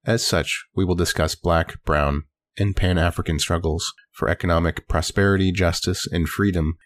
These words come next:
and consider efforts, abilities, and inabilities to chart their own futures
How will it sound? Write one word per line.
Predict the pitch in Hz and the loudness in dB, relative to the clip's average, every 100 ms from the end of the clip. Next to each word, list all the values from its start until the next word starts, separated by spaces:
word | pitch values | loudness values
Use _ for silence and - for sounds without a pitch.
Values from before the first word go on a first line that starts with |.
| - | -2
and | 107 | 0
consider | 104 98 120 110 | 2 2 2 2
efforts, | 113 - 104 - | 0 2 0 2
abilities, | 107 98 95 92 90 87 | 0 2 4 4 2 0
and | 92 85 | -2 0
inabilities | 104 101 85 76 76 | 0 2 2 0 -2
to | - - | -4 -4
chart | - 87 - | -2 -2 0
their | 78 | 0
own | 82 80 | 0 -2
futures | 73 71 76 69 | -4 -2 -2 -2